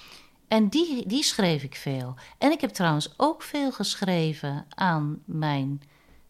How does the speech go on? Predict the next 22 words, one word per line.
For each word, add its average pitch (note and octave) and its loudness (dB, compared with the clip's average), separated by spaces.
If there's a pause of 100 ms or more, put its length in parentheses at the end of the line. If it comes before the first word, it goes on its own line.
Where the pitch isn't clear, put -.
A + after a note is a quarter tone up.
(260)
eh, D#3 -6 (580)
ja, F3+ 2
mijn E3 0 (180)
eerste A3 0 (540)
vriend, A3 -2
m-, F#3 0 (240)
de, F3 -8
later F#3 0
mijn E3+ 0
man, G#3+ 0 (400)
toen B3+ 2
ik B3 0
in B3 0
Engeland A#3 -2
zat. A#3+ -6 (440)
En C4 2
ik G#3 -8
heb G#3+ -4
zo'nzelfde G#3 -2
geval F3 -2
gehad D#3+ -6
als, D#3 -6